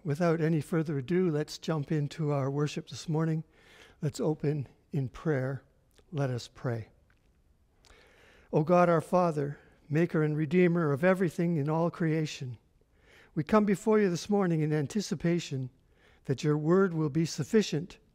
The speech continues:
to bring about change in a world that is broken. Your word will be sufficient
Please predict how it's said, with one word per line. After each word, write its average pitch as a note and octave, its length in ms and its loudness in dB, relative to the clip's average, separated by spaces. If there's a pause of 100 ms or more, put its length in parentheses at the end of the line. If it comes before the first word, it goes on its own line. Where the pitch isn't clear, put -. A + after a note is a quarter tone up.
(340)
to - 100 -12
bring F3 220 2
about E3 460 0
change F#3 600 0
in D#3 100 2
a D3+ 60 2
world E3 400 2
that D#3 120 2
is D3+ 140 -2
broken. B2+ 500 -4 (840)
Your E3 140 4
word F3+ 560 4 (220)
will E3 160 2
be E3 180 4
sufficient - 720 -2